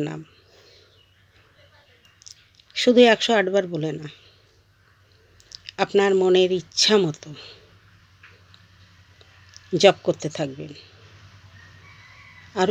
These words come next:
উইশ জানাবেন, উইশটা জানাবেন যে আপনার মনে কী কষ্ট, কী প্রয়োজন, সেই উইশটা জানাবেন। দেখুন তো আপনার মনের ইচ্ছা পূর্ণ হয় কি না হয়। শুধু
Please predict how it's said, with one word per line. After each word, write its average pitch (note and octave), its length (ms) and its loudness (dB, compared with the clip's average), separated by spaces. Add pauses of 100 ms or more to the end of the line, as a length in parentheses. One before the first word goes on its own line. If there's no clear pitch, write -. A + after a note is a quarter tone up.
উইশ A3+ 340 2 (160)
জানাবেন, E3 400 -4 (460)
উইশটা G3 400 -2
জানাবেন F#3+ 440 -2 (300)
যে F#3 120 -2
আপনার G#3+ 320 -2
মনে F#3+ 160 2 (100)
কী A3+ 80 -12 (120)
কষ্ট, - 320 -6 (800)
কী A3+ 120 -6 (120)
প্রয়োজন, F#3 460 2 (240)
সেই F3+ 260 -2
উইশটা G#3 320 -4 (140)
জানাবেন। D#3 380 -8 (2000)
দেখুন G#3 420 2
তো A3+ 100 -2
আপনার G3+ 320 -2
মনের F#3 260 2
ইচ্ছা F#3+ 300 -6
পূর্ণ F#3+ 260 0 (140)
হয় F#3 220 -4
কি G3 120 -6
না F3+ 200 -4
হয়। G3 160 -8 (680)
শুধু A3+ 200 -2